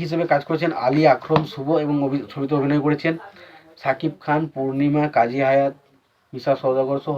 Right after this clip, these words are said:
আরও অনেকে। তো সিনেমাটা লাগলো কেমন? দেখুন, এই সিনেমাটা একটা নোংরা সমাজের কথা বলা হয়, যে সমাজে সমস্ত কিছু ধরনের মাদক পাচার থেকে শুরু করে সমস্ত রকমের নোংরা কাজকর্ম হয়, এবং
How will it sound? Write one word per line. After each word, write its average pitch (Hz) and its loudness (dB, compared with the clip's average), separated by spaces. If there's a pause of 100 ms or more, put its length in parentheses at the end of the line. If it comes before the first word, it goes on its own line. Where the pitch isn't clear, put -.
(100)
আরও 131 -2
অনেকে। 92 -10 (720)
তো 151 -10
সিনেমাটা 160 2 (100)
লাগলো 120 0
কেমন? 107 -8 (100)
দেখুন, 165 0
এই 143 -2
সিনেমাটা 143 4 (720)
একটা 151 2
নোংরা 135 4
সমাজের 135 -2
কথা 131 0
বলা 127 4
হয়, 147 -4 (680)
যে 151 -2
সমাজে 143 -2 (760)
সমস্ত 175 2 (140)
কিছু 165 -4 (460)
ধরনের 139 -2 (260)
মাদক 127 -2
পাচার 139 0
থেকে 139 -8
শুরু 135 -10
করে 139 -6
সমস্ত 147 -4
রকমের 143 -6
নোংরা 123 0
কাজকর্ম 123 -8 (100)
হয়, 127 -6 (880)
এবং 170 6